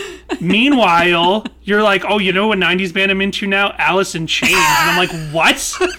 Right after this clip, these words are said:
You don't like Jane's Addiction? Because Jessica likes seventies and sixties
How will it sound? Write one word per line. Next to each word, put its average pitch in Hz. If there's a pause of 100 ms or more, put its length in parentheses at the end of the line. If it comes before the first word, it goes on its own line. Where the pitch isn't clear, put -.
(840)
You 190
don't 220
like 240
Jane's 196
Addiction? 190
Because 220
Jessica 226
likes 202
seventies 185
and 160
sixties 151